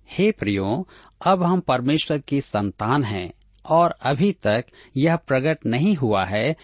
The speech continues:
कि हम क्या कुछ होंगे। इतना जानते हैं कि जब वह प्रकट होगा, तो हम उसके सामने होंगे, क्योंकि उसको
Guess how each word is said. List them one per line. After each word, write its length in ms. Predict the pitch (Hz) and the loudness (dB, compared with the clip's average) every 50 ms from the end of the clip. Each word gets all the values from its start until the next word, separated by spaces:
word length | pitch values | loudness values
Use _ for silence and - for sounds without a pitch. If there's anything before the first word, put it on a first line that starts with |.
| - - _ | -16 -20 _
कि 120 | - 156 147 | -2 0 0
हम 280 | - - 165 175 175 | 2 2 2 2 0
क्या 300 | 151 - - 151 143 147 | 0 -2 0 0 0 0
कुछ 360 | 143 - - 139 131 - - - | 0 -2 -4 -4 -4 -4 -6 -8
होंगे। 540 | - 117 113 110 110 117 117 101 92 107 - _ _ _ _ _ _ _ _ 185 | -4 -2 -2 0 0 0 -2 -2 -4 -6 -12 _ _ _ _ _ _ _ _ -4
इतना 340 | 175 - - 208 208 196 | -4 -2 0 0 0 2
जानते 440 | 160 120 139 143 165 190 - - 156 | 2 2 2 2 2 2 0 0 -2
हैं 340 | 107 98 95 92 101 127 147 - - - _ - | -2 -2 -2 -2 -2 -2 -4 -6 -12 -16 _ -2
कि 100 | 156 143 | -2 -2
जब 240 | 113 - 175 185 170 | 0 0 0 2 2
वह 160 | 180 170 165 | 2 0 0
प्रकट 520 | - _ - 135 143 147 190 196 - - | -2 _ 0 0 2 2 0 0 -2 -2
होगा, 440 | - 120 101 95 95 95 90 92 98 - _ _ _ - | -2 -2 -2 0 0 -2 -2 -4 -8 -12 _ _ _ -2
तो 100 | 151 156 | 0 0
हम 300 | 151 135 151 160 160 - | 2 2 2 0 0 -2
उसके 340 | - 131 - - - 120 117 | -6 -8 -10 -6 -4 -4 -4
सामने 500 | - - - - 98 101 107 110 135 151 | -4 -4 -6 -4 -4 -2 -2 0 0 0
होंगे, 500 | 143 135 147 143 139 135 135 143 147 151 - _ - - _ _ - | 0 0 0 0 0 0 0 -2 -2 -4 -10 _ -20 -20 _ _ -2
क्योंकि 420 | 185 202 208 175 - 190 180 165 - _ - | 0 0 0 0 0 0 -2 -2 -2 _ -2
उसको 580 | 160 180 - - - - 104 98 104 127 - | -2 -2 -2 -4 -4 -2 0 0 0 -2 -4